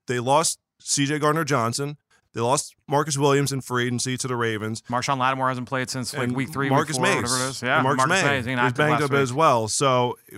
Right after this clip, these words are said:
Speaker 1: all that combined here, it, it's just interesting because you think, okay, they're not, it's not Sean Payton, it's a completely new team. Uh, philosophically, it really isn't. It, it's just been the same carryover, and they're trying to, I think, find their, their offensive philosophy.
Speaker 2: Yep.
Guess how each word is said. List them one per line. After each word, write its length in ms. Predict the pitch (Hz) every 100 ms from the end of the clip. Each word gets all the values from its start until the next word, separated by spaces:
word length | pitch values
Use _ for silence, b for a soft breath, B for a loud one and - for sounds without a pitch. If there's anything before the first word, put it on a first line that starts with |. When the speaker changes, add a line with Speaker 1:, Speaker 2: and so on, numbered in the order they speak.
| 143
Speaker 1:
all 280 | - 143 156
that 180 | 156 139
combined 480 | 127 120 160 185 147
here, 320 | 143 127 113 B B -
it, 100 | 160
it's 140 | 165 147
just 120 | 135
interesting 320 | 180 156 147
because 380 | 131 127 151 135
you 60 | 170
think, 300 | - 147 139
okay, 320 | 143 151 131
they're 120 | 113
not, 280 | 135 135 -
it's 160 | 156 131
not 160 | 147 127
Sean 240 | 143 131
Payton, 380 | - 160 151 135
it's 100 | -
a 80 | 120
completely 640 | 127 127 151 139 139 123
new 220 | 120 131
team. 280 | - 202 151 B B B _ _ _
Uh, 260 | 254 311 -
philosophically, 800 | - 302 - 294 330 190 185 165
it 60 | 156
really 400 | 175 208 160 -
isn't. 420 | 190 214 127 85
It, 240 | 139 135 127
it's 200 | 147 -
just 260 | 165 -
been 200 | 170 190
the 120 | 160 127
same 300 | 156 143 127
carryover, 640 | 170 190 165 120 120 120
and 100 | 120
they're 80 | 127
trying 320 | - 147 139
to, 60 | 123
I 20 |
think, 220 | 135 117
find 360 | - 135 127 120
their, 240 | 117 107 B B B 127
their 260 | 123 113 - -
offensive 600 | 143 160 170 170 165 135
philosophy. 680 | 160 160 165 - 175 185 185
Speaker 2:
Yep. 240 | 127 131